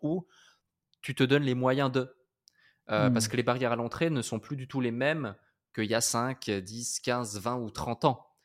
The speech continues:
Speaker 1: Euh,
Speaker 2: Hmm.
Speaker 1: et ça, c'est important. Quel est ton point de vue là-dessus ?
Speaker 2: Ouais,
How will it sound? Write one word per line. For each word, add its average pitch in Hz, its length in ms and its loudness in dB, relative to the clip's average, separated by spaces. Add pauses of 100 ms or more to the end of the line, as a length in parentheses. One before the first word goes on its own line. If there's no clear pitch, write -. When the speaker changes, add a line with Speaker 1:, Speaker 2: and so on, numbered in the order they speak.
(320)
Speaker 1:
Euh, 104 300 6
Speaker 2:
Hmm. 110 40 -2
Speaker 1:
et 113 60 -2
ça, 143 160 6
c'est 139 140 2
important. 113 480 0 (260)
Quel 135 120 6
est 156 40 6
ton 156 140 4
point 131 160 4
de 123 40 -2
vue 131 60 4
là-dessus ? 117 300 2 (580)
Speaker 2:
Ouais, 143 180 6